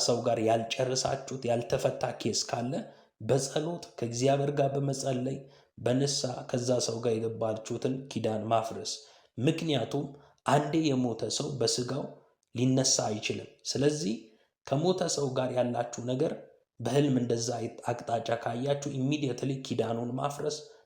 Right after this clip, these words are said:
መጸለይ፣ በእግዚአብሔር ፊት መመላለስ እንዳለብን ፍንጭ ይሰጠናል። የእግዚአብሔር ጸጋ ይብዛላችሁ።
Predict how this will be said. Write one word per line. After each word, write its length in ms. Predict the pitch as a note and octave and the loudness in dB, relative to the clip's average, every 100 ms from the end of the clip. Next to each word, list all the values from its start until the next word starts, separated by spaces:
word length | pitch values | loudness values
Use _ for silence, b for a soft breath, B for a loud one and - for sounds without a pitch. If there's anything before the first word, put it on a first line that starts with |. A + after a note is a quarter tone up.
| A2 | -4
መጸለይ፣ 520 | A2+ - B2+ C3 C3 | -2 0 2 2 2
በእግዚአብሔር 560 | A2+ A2+ A2+ A2 A2 A2 | 0 -2 0 2 2 0
ፊት 200 | A#2 A2 | -6 -6
መመላለስ 640 | G#2+ G#2 G#2+ G#2 G#2+ C3+ - - B B | -6 -4 -4 -4 -2 -2 -4 -12 B B
እንዳለብን 680 | G#2 A2+ A#2+ A#2+ A#2+ A2+ B2+ | -4 2 4 4 0 0 -4
ፍንጭ 240 | B2+ C#3+ D3 | 0 -2 0
ይሰጠናል። 500 | D#3 - D#3 D#3 D#3+ - B B B2+ | -4 -4 -4 -4 -6 -10 B B 0
የእግዚአብሔር 440 | C3+ C#3 D3 D3+ | 4 6 6 4
ጸጋ 240 | - C#3+ C3+ | 2 2 4
ይብዛላችሁ። 720 | C3+ C#3 D#3 D#3+ - D#3+ - | 4 4 4 2 0 -2 -2